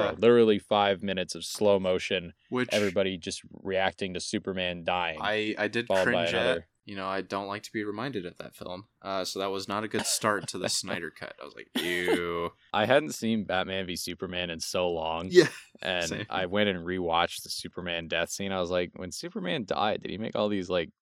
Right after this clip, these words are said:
Speaker 1: sound waves that traveled across the world? I don't remember this." And no, he didn't.
Speaker 2: No.
Speaker 1: But I could see why he did, you know, why that, why the choice was made to open with that.
Speaker 2: Yeah.
Speaker 1: Just sort of a new perspective.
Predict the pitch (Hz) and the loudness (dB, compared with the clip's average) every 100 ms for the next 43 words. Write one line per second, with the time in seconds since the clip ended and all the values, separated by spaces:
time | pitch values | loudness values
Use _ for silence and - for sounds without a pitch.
0 | - - 82 82 90 92 98 104 98 - | -14 -6 -2 -2 -2 0 0 0 -2 0
1 | 98 98 101 - 104 107 104 104 113 98 | 0 2 0 0 -2 -2 -2 0 2 2
2 | 98 87 90 76 57 - - 98 85 - | 0 -2 -4 -6 -10 -6 -4 -2 -4 -8
3 | - 107 82 78 - 104 90 - 95 95 | -6 -2 -2 -6 -14 -14 -14 -4 0 0
4 | - - - - 95 87 95 82 80 80 | 0 -6 -6 -6 -6 -4 -4 -4 -2 -4
5 | 76 _ _ - 57 50 _ - 62 50 | -6 _ _ -10 -10 -10 _ -8 -6 -6
6 | - 69 52 53 - 82 - 78 92 80 | -6 -6 -6 -10 -6 -6 -6 -10 -8 -8
7 | - - 87 - 80 87 82 87 87 85 | -6 -6 -6 -8 -6 0 2 2 -2 -6
8 | _ - 101 95 87 87 87 - 85 - | _ -8 -2 0 -2 -2 -6 -6 -8 -2
9 | 90 - 85 - | -2 -2 -12 -12